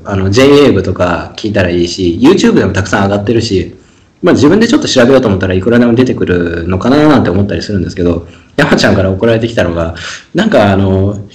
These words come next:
有料会員になったらラジオの撮り方を教えますみたいな。<laughs> いきなり、いきなりそこから始まんの？みたいな。あの、これのオンラインサロン入ろうと思ってるんだけど、とか言って。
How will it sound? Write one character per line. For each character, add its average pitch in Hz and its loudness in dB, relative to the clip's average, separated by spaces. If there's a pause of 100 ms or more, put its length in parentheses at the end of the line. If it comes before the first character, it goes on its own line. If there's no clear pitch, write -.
(260)
有 156 4
料 233 4
会 - -2
員 151 6
に 120 4
な 110 2
っ 101 -2
た 104 -4
ら 101 0
ラ 127 2
ジ 151 2
オ 110 2
の 92 -2
撮 107 -4
り 110 -2
方 104 -4
を 90 -6
教 101 -8
え 104 -6
ま 104 -2
す 107 -10
み 87 -6
た 87 -10
い 85 -12
な。 90 -10 (480)
<laughs> 392 0
い - -
き 359 4
な 202 4
り、 208 -2 (380)
い - -6
き - 0
な 285 2
り 285 2
そ - -4
こ 226 -2
か 233 -2
ら 247 -2
始 233 0
ま 220 0
ん 123 -2
の？ 90 -4
み 87 -8
た 87 -6
い 87 -8
な。 92 -8 (380)
あ 98 -8
の、 92 -8
こ - -6
れ 151 2
の 165 0
オ 139 2
ン 151 4
ラ 170 2
イ 175 4
ン 175 2
サ 175 0
ロ 131 0
ン 95 -2
入 123 0
ろ 127 4
う - 0
と 120 0
思 107 0
っ 113 -4
て 107 -6
る 95 -2
ん 92 -2
だ 87 -6
け 85 -12
ど、 85 -14
と 95 -16
か - -20
言 - -20
っ - -20
て。 - -20